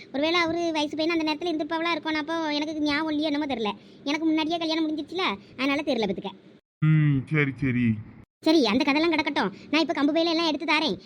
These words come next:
Speaker 1: கொண்டு போயிருவியா? வண்டியில போறியா இல்ல கார்ல போறியா?
Speaker 2: நீ அரிசி, பழம், அது இதுங்க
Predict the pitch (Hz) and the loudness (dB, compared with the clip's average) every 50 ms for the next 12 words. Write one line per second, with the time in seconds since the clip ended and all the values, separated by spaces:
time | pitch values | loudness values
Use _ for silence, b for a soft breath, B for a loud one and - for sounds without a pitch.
0 | B B - 302 320 339 359 359 359 339 370 370 311 226 202 247 285 320 359 370 | B B 0 0 2 2 2 0 0 2 2 2 2 2 2 0 0 0 0 0
1 | 330 359 381 403 359 359 359 320 320 339 359 311 349 339 311 262 196 180 - - | 0 0 0 0 -2 -2 0 -2 0 0 0 -2 -2 0 0 0 0 -2 -4 -10
2 | - - - - _ _ _ - 127 139 170 185 160 131 123 143 165 - - 190 | -20 -20 -20 -20 _ _ _ 2 4 4 6 6 4 4 2 0 -2 -2 -2 -4
3 | 196 - - 170 156 160 170 185 190 185 175 160 180 185 175 160 196 190 185 185 | -2 0 0 0 2 2 2 2 2 2 2 0 0 -2 -2 -2 0 0 0 2
4 | 170 | 2